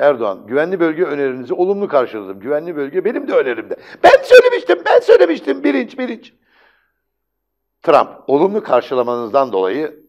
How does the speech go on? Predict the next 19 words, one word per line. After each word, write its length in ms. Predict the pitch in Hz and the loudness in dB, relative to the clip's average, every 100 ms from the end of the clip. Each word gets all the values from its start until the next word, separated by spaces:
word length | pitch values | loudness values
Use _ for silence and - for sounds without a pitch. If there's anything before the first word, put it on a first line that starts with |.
| _ | _
memnun 460 | 95 92 92 107 | -10 -10 -8 -10
oldum." 320 | 95 78 73 _ _ _ | -8 -10 -14 _ _ _
Bak, 100 | - | -20
bak, 100 | - - | -20 -20
bak. 100 | - _ _ _ _ _ _ _ - - - | -20 _ _ _ _ _ _ _ -20 -16 -2
Erdoğan-Trump 580 | 160 185 190 190 196 190 | -2 0 -2 -2 -6 -6
görüşmesine 420 | 139 143 127 139 | -10 -10 -10 -4
yer 160 | 127 | -2
alan 160 | 135 113 | -2 -4
yetkililerden 800 | 113 113 - 110 113 107 123 117 | -6 -10 -12 -8 -6 -4 -6 -6
öğrendiğime 500 | 101 98 92 85 80 | -8 -8 -10 -12 -12
göre 220 | 78 78 | -12 -12
iki 200 | 82 107 | -14 -14
lider 200 | 92 87 | -10 -10
güvenli 380 | 95 98 98 113 | -8 -10 -12 -10
bölgeyle 460 | 104 98 117 117 95 | -10 -8 -6 -6 -8
ilgili 300 | 90 92 98 | -14 -16 -12
detaylara 420 | 98 101 95 147 | -8 -6 -4 -4
girmiyorlar. 560 | 240 285 127 98 - | -4 -8 -10 -12 -14